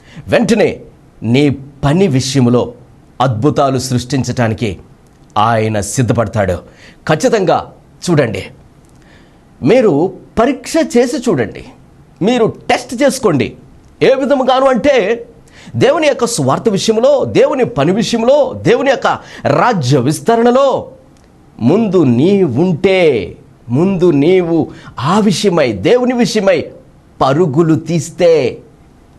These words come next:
దేవుడు నీ పట్ల ఏమి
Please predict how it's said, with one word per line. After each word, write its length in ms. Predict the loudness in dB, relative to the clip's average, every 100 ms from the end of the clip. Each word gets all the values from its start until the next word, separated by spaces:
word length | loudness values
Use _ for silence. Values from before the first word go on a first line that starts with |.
| _ -16
దేవుడు 640 | -8 -2 0 2 2 -2 -8 -18 -20 -20 -20 _ _ _ -16
నీ 260 | -8 -2 -2
పట్ల 540 | -2 -4 -6 -4 -2
ఏమి 580 | 0 0 0 0 0